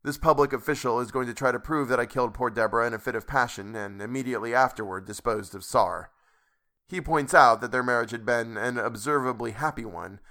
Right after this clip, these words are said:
until I arrived, a disturbing influence from the city.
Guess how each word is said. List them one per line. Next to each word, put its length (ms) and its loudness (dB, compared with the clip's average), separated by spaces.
until 280 4
I 140 8
arrived, 500 -6
a 60 -6
disturbing 480 0
influence 460 -6
from 140 -14
the 80 -8
city. 400 -8